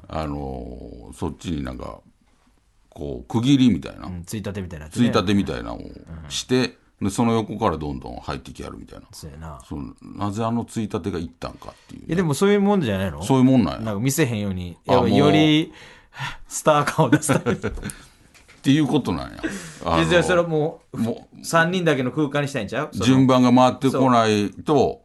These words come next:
Speaker 1: う。お客さんと、
Speaker 2: 店もせえへんって。
Speaker 1: 我々、もうほんまにちょっとスターよ。だから。<laughs> ジャニーズみたいな。
Speaker 2: いや、ほんまそんな感じでしたよ。
Speaker 1: 感じだった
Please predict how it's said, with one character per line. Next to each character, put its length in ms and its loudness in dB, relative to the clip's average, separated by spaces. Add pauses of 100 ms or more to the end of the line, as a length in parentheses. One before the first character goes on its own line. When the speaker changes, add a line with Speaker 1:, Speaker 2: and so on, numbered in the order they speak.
(140)
Speaker 1:
う。 60 -10
お 40 -8
客 220 -6
さ 160 -2
ん 60 -8
と、 340 2
Speaker 2:
店 260 4
も 120 0
せ 160 -4
え 40 -6
へ 120 -10
ん 20 -14
っ 40 -16
て。 180 -18
Speaker 1:
我 280 -2
々、 260 -4
も 120 -4
う 40 -6
ほ 80 -2
ん 40 -2
ま 100 -2
に 60 -6
ち 80 -8
ょ 40 -4
っ 20 -6
と 60 -12
ス 40 -10
タ 140 2
ー 80 -6
よ。 140 -14
だ 100 -12
か 140 -18 (260)
ら。 80 2 (100)
<laughs> 60 2
ジ 80 0
ャ 80 4
ニ 100 -2
ー 60 -4
ズ 80 -6
み 60 -10
た 100 -8
い 60 -12
な。 80 -16
Speaker 2:
い 20 -16 (420)
や、 120 0
ほ 100 2
ん 60 4
ま 100 4
そ 100 2
ん 60 8
な 80 4
感 200 2
じ 120 -2
で 60 -2
し 100 -14
た 80 -10
よ。 140 -12 (300)
Speaker 1:
感 160 -2
じ 80 -10
だ 120 -4
っ 20 -4
た 60 -6